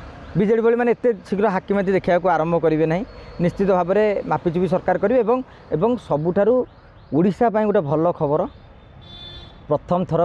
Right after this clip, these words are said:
ପାଇଁ ଅନେକ ବର୍ଷ ପରେ ଗୋଟେ ଟାଣୁଆ ବିରୋଧୀ ଦଳ ଆଉ ଗୋଟେ ଟାଣୁଆ ସରକାର। ବିଧାନସଭାରେ ଆପଣ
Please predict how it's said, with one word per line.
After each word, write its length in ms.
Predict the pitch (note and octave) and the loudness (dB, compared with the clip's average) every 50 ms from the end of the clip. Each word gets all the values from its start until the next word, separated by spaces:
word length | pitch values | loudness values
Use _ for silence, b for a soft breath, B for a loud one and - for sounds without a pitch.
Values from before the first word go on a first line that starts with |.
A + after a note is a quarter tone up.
| D#3+ C#3 | 0 0
ପାଇଁ 140 | E3 F3 | 0 0
ଅନେକ 260 | E3+ D#3 D3+ D#3 D#3 D3 D#3 | 0 0 0 0 0 0 0
ବର୍ଷ 160 | D3+ C#3+ - - D#3 | 0 0 0 -2 -2
ପରେ 180 | C#3+ E3 D3 B2+ A2 B B B B B - - | 0 0 0 0 -2 B B B B B -4 -4
ଗୋଟେ 180 | E3+ D#3 G3 - - - | -2 -2 -2 -2 -2 0
ଟାଣୁଆ 300 | F#3 F3 F#3 G#3 G#3+ A3 G3 | 0 0 2 0 0 0 0
ବିରୋଧୀ 280 | F#3 A3 A3 A#3 G3 A3+ | 0 0 0 0 0 2
ଦଳ 160 | G#3+ B3+ C4 D#4+ G#4 - - - - - - - - - - - - - - - - | 2 2 2 0 -2 -6 -12 -20 -20 -20 -20 -20 -20 -20 -20 -20 -20 -20 -14 -8 -4
ଆଉ 60 | - F#3 F#3+ | 0 0 0
ଗୋଟେ 140 | G#3+ F#3+ B3+ - | 0 0 0 0
ଟାଣୁଆ 220 | B3+ F#3+ F3+ F3 E3 - | 0 0 0 0 -2 -2
ସରକାର। 280 | - C#3+ - - G#2+ F#2 - - - - - - - - - - - - - - - - - - - - - - D#3+ | -4 -4 -4 -6 -8 -8 -10 -14 -20 -20 -20 -20 -20 -20 -20 -20 -20 -20 -20 -20 -20 -20 -18 -20 -20 -12 -4 -2 0
ବିଧାନସଭାରେ 500 | F3 E3+ A#3 A#3 A#3 - A#3+ A3 A#3+ A#3 | 2 2 2 0 0 2 2 2 2 2
ଆପଣ 120 | G#3+ G#3 | 2 0